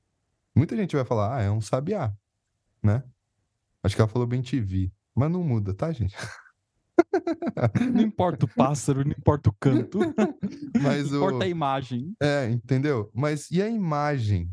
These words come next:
Speaker 1: do canto? É uma coisa totalmente diferente. E eu acho que o Jung tava mais preocupado com a imagem do canto do que falar, "É um sabiá", né? Por isso que é, não é ansiedade, mas qual é a imagem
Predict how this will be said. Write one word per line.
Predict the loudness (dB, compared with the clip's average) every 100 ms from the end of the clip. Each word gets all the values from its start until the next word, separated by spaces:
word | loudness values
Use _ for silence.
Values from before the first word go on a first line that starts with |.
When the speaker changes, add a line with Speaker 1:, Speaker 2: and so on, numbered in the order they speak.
| -10 0
Speaker 1:
do | 0
canto? | 2 -2 -2 -12 -20 _ _ _ _ _ _ _ _ _ _ _ 2
É |
uma | 2 0
coisa | -2 -2 -4
totalmente | -2 -2 0 -2 -2 -2
diferente. | -2 -2 -2 -8 -14 -14 0
E | 2
eu | 2
acho | -2 -2
que | -2
o |
Jung | 0 -2
tava | -2 -2 0
mais | -2 -4
preocupado | -4 -4 0 0 2 -2
com | -2
a | 0
imagem | 0 0 0 0 -2 -4 -4
do | -4
canto | 0 0 -2 -12 _ _ _ _ _ -2
do | 0
que | 2 0 0 -6 _ _ _ 0
falar, | 2 2 -2 -2
"É | 0
um | 0
sabiá", | 0 -2 0 -4 -6 -18 _ _ -4
né? | -4 -2 -6 _ _ _ _
Por | 0
isso | 0 -4
que | -4 0
é, | 0 0 0
não | 0 0
é | -2
ansiedade, | -2 -4 0 -2 0 -2 -2 -4
mas | -4
qual | 0 -2
é |
a | 0
imagem | -2 0 0 0 -2 -4